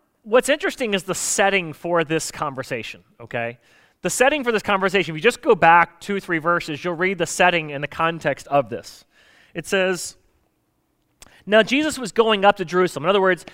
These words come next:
Jesus knows he's on the way to Jerusalem so that he can be arrested, um, and he can be ultimately crucified. So he's on his way to the cross. Um, and it says, "On the way, he took the twelve aside and he says to them, 'We're going up to Jerusalem,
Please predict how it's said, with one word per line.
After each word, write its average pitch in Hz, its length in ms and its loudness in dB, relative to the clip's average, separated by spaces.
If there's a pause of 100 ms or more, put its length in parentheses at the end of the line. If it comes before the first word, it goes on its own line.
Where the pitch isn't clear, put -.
(120)
Jesus 240 360 2
knows 247 280 4
he's 214 160 0
on 226 140 4
the 240 80 2
way 233 120 8
to 214 80 6
Jerusalem 170 560 0
so 165 160 -6
that 156 100 -4
he 190 140 -4
can 185 260 -6
be 160 420 0
arrested, 156 440 -2 (420)
um, 131 640 0
and 139 220 -4
he 156 180 -6
can 143 240 -10
be 143 640 -4
ultimately 151 380 -2
crucified. 120 500 -8
So 147 100 -10
he's 139 120 -6
on 196 240 2
his 185 140 -2
way 165 260 2
to 180 180 -6
the 151 80 -8
cross. 143 440 -2 (540)
Um, 123 540 -8 (600)
and 180 80 -6
it 175 40 -2
says, 196 160 -2
"On 233 240 2
the 269 80 4
way, 226 240 6
he 185 100 0
took 214 180 -4
the 196 60 -16
twelve 226 320 0
aside 214 340 4
and 180 80 4
he 170 60 -2
says 240 300 0
to 170 80 -6
them, 117 220 -8 (640)
'We're 196 260 4
going 254 340 6
up 233 100 2
to 214 100 -4
Jerusalem, 160 520 -4